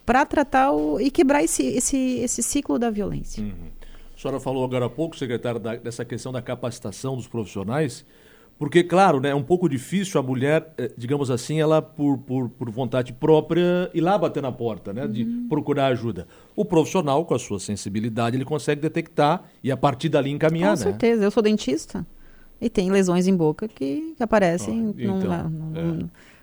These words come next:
Speaker 1: que aparecem que muitas vezes são suspeitas de violência,
Speaker 2: Aham.
Speaker 1: né? Fraturas de dentes, é, hematomas no rosto, região do rosto normalmente, né?
Speaker 2: Uhum.
Speaker 1: Então, na, nesse primeiro acolhimento, nessa conversa, a gente pode, é,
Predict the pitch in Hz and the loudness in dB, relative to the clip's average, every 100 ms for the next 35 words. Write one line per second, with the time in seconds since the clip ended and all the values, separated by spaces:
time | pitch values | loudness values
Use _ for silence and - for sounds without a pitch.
0 | _ - 202 175 180 208 220 196 202 214 | _ -2 2 2 4 0 2 2 2 0
1 | 208 220 220 202 214 214 208 226 285 339 | -2 0 2 2 0 -2 -2 -2 -2 -6
2 | - - 185 165 - 73 180 175 170 156 | -10 -14 -14 -12 -14 -12 -10 -8 -8 -2
3 | 175 175 180 175 165 165 202 240 214 196 | -2 2 2 2 0 0 2 2 2 0
4 | 180 160 165 151 160 151 147 147 156 - | -4 -2 -2 0 0 0 -2 0 0 2
5 | 208 220 214 180 160 156 147 170 196 196 | 2 4 2 0 -2 -2 2 4 4 2
6 | 190 175 175 156 156 160 165 160 160 180 | 0 -4 -4 -2 -2 -2 -2 0 2 0
7 | - 165 156 156 156 156 - 160 175 85 | 0 -2 -2 -2 -2 -4 -4 -2 -2 -4
8 | 80 82 117 - - _ 185 180 190 190 | -10 -10 -12 -18 -20 _ -4 0 2 2
9 | 196 196 185 - 226 208 240 269 240 220 | 2 2 2 2 2 4 4 4 4 4
10 | 202 202 208 220 220 202 196 214 220 214 | 2 0 0 0 0 0 -2 -2 -4 -4
11 | 220 208 196 196 202 208 208 202 - 185 | -6 -2 -2 -2 -2 -2 -2 -4 -4 -4
12 | 185 180 | -2 -2